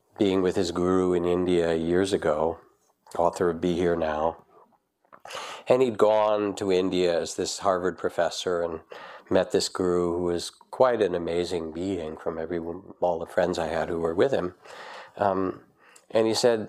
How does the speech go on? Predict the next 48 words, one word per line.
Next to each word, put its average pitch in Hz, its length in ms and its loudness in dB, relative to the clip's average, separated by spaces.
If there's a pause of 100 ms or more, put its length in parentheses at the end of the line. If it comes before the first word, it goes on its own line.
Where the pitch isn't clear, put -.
(180)
"The, 107 180 0
the, 110 220 -2
this 110 300 -2
guru 156 260 2
looked 139 240 2
at 127 140 0
me 113 160 2
with, 104 440 0
in 107 200 0
India 110 340 4
they 98 140 4
call 104 260 2
it 92 140 -2
the 101 80 0
glance 101 520 -2
of 92 120 -2
mercy, 87 580 -2 (420)
with 101 140 0
so 135 340 0
much 147 320 -4
love." 98 600 -4 (640)
He - 140 -4
said, 107 200 2
"I, 101 220 0
I 101 60 0
could 107 240 0
hardly 117 320 2
fathom 127 520 -2
it." 76 160 -4 (480)
And 107 160 0
yet 107 200 4
he 110 100 0
could 107 220 0
read 107 240 2
my 101 160 4
mind. 104 340 2
He 101 80 0
knew 92 180 2
everything 117 440 2
I 101 40 4
was 98 140 0
thinking, 107 300 0
and 90 100 0
he 90 60 -4
still 147 400 0
loved 139 280 2
me. 85 280 -6
<laughs> - 40 -20